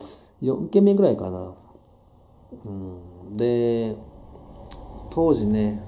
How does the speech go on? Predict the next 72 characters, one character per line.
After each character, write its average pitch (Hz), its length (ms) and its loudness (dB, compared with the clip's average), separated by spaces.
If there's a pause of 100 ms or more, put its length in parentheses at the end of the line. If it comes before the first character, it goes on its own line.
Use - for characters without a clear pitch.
ま 117 100 -4
あ、 - 20 -12
当 151 220 4
時、 110 140 -2
ま 123 120 -2
あ、 - 20 -4
今 143 200 2
も 117 100 0
ね、 101 80 -2
仲 104 220 -2
良 117 80 2
し - 60 -4
で 104 80 -6
す - 80 -10
け 92 60 -10
ど 87 80 -8
ね、 110 340 -6 (580)
向 113 180 -2
こ 123 1000 0
う - 20 -20
の 120 80 0
呼 113 60 2
び 120 160 2
名 117 180 0
で、 107 320 0
う 98 380 -6
ん、 101 120 -6
ダ 117 180 2
モ 160 320 4
ー - 40 -10
っ - 20 -14
て - 80 -10
い - 40 -6
う - 40 -12
か - 120 -16
な。 90 120 -16 (160)
ダ 107 200 2
モ 131 340 0 (260)
ー。 107 60 -8
ダ 117 160 2
モ 147 240 0
ー - 60 -12
く - 100 -10
ん。 - 120 -14 (760)
当 131 180 -4
時 117 80 -4
学 101 220 -4
生 104 100 4
で 98 80 4
す - 80 -8
よ 82 100 -10
ね。 90 180 -10
今 120 200 -4
は 113 100 -2
も 90 120 -4
う - 40 -12
結 - 220 -8
婚 104 260 -2
し - 40 -8
て 208 80 -6
子 101 120 -4
供 101 320 -4
い 95 80 -6
て 92 380 -6
働 107 240 -4
い - 20 -2
て 104 80 -6
ま 104 100 -2
す 101 60 -8
け - 60 -12
ど 82 100 -12
ね。 92 220 -12